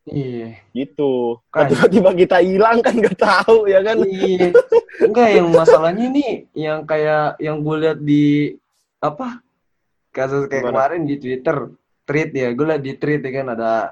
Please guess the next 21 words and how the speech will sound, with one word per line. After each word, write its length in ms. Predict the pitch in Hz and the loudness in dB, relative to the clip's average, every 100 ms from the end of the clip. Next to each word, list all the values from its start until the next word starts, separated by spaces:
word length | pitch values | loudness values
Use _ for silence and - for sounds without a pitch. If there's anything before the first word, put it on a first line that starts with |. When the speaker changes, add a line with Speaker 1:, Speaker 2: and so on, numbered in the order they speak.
| - | -6
Speaker 1:
orang 560 | 113 131 135 123 113 - _ _ _ _ - | -2 0 0 -2 -10 -16 _ _ _ _ -10
anjir 320 | 135 135 143 | -8 -2 -2
lagi, 240 | 127 127 123 | -2 -6 -4
Speaker 2:
Ah. 320 | 131 127 110 _ - | -4 -4 -6 _ -16
Speaker 1:
ya 160 | 135 135 | -8 -8
begitu 320 | 131 143 202 | -6 -4 -2
lagi 240 | 190 156 | -2 -2
diselundupin 640 | 139 131 131 135 127 135 127 127 127 127 123 - _ _ _ 123 | -4 -8 -10 -10 -8 -8 -8 -8 -8 -10 -12 -18 _ _ _ -14
video 320 | 120 123 123 123 123 123 127 117 - - | -10 -6 -6 -6 -6 -6 -6 -8 -12 -8
porno, 400 | 135 143 165 160 | -4 -2 0 0
ya, 240 | 139 135 | -2 -6
bokep 320 | 123 131 147 165 | -6 -8 -8 -10
lah 240 | 165 147 127 | -8 -6 -8
gitu, 160 | 127 139 | -6 -6
gitu. 240 | 139 131 147 147 _ _ - | -6 -6 -8 -10 _ _ -12
Anjing 240 | 139 156 | -8 -8
tiba-tiba 320 | 131 127 165 | -8 -8 -6
kok 80 | 185 | -4
Speaker 2:
Ah. 240 | 147 165 | -4 -6
Speaker 1:
bokep 380 | - _ _ 165 | -10 _ _ -10
ya 80 | 147 | -8